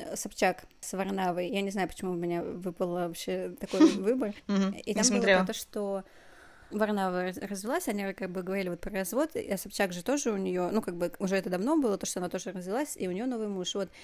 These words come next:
Speaker 1: И они обсуж-, ну, как бы вот у них вот эта их светская тусовка, и они обсуждают то, что они стали соверше-, ну, точнее, Собчак стала совершенно другой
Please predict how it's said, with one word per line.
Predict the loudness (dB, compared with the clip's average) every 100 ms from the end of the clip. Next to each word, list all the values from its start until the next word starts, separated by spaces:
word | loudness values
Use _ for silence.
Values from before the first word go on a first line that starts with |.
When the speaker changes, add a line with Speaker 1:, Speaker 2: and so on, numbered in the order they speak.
| -16 -4
Speaker 1:
И | 0
они | 2 2 2
обсуж-, | 0 -2 -6 -4
ну, | -4
как | -4 -6
бы | -6
вот | -6 -4
у |
них | -4 -4
вот | -8 -6
эта | -6
их | -6
светская | -2 -2 -2 -6
тусовка, | -2 -2 0 -2
и |
они | -2
обсуждают | -4 -6 -4 -2 0
то, | -2
что | 0 0
они | 0
стали | 0 0 0
соверше-, | -2 -4 -2 -2
ну, | -2
точнее, | -2 -4 -4
Собчак | -4 -2 -2 -2
стала | -2 -4
совершенно | -4 -6 -2 -2 -2
другой | -4 -2 2 2